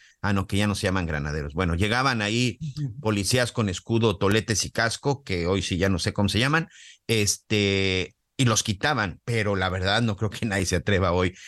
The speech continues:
Speaker 1: a mandar este tipo de operativos
Speaker 2: No.
Speaker 1: con gente en silla de ruedas. Mejor que manden a un funcionario, saquen a los
Speaker 2: Sí.
Speaker 1: funcionarios de las oficinas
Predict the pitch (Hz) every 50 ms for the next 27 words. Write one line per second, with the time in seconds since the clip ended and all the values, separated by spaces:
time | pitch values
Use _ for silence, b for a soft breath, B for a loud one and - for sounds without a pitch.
0 | B B - 92 98 95 90 95 92 101 104 104 92 - - - 107 104 - -
1 | - - 104 - 104 90 82 78 - 87 78 71 - - 101 95 98 117 151 190
2 | 175 170 160 151 139 127 - _ - 107 92 90 - 123 113 107 92 - 120 107
3 | - 101 90 - - 101 98 101 87 87 82 90 101 101 104 98 113 110 - 180
4 | 175 - 175 170 185 202 202 185 190 180 165 B B B B B - 123 156 190
5 | 165 180 202 185 - 143 139 139 160 180 190 180 156 - 185 185 - 190 175 151
6 | 131 117 120 123 120 104 127 131 147 165 165 139 131 123 107 104 107 92 110 107
7 | - 139 143 156 165 170 -